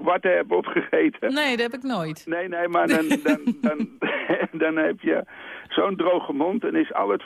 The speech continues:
Speaker 1: vocht op de lever opgevraagd om dus die alcohol te verwerken. Maar het ver-, verhaal van niet slapen is dat die lever, die gaat dan iets anders doen. Die gaat dan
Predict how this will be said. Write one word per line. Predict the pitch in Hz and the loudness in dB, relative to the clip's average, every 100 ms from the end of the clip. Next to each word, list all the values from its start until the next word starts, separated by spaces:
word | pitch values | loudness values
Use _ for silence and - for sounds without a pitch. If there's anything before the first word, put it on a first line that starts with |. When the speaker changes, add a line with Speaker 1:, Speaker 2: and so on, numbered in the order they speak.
| - | 0
Speaker 1:
vocht | - - 208 | 0 0 -4
op | 180 | -2
de | 180 170 | 0 2
lever | 202 226 - 147 | 4 2 0 0
opgevraagd | 143 - 139 - 139 - - - - - - - - - - | -2 -2 -6 -2 -2 -2 -6 -14 -20 -20 -16 -14 -16 -6 -2
om | 160 156 | 0 0
dus | 156 151 - | 0 0 2
die | - | 0
alcohol | 170 180 - - | 0 0 0 0
te | - | -2
verwerken. | 147 139 131 - - | 0 2 0 -2 0
Maar | 143 151 | 2 2
het | 156 147 147 | 0 -2 -6
ver-, | - 160 | -2 0
verhaal | - 170 175 170 | 2 0 0 0
van | - 165 156 151 | 0 0 0 2
niet | 156 165 | 2 2
slapen | - 196 196 196 - - | 0 0 2 0 0 2
is | 165 - | 0 0
dat | - 156 | -2 -2
die | 165 151 | 0 2
lever, | 214 226 - 170 180 - | 4 2 2 2 0 0
die | 180 | -2
gaat | 165 180 180 175 | 0 0 0 0
dan | 160 | -2
iets | 156 165 - | -2 -2 -2
anders | 196 214 190 - | 0 0 -2 0
doen. | 139 180 - | 0 0 -4
Die | - 143 139 156 | -12 -4 0 0
gaat | - 196 180 | 0 -2 0
dan | 156 - | 0 -2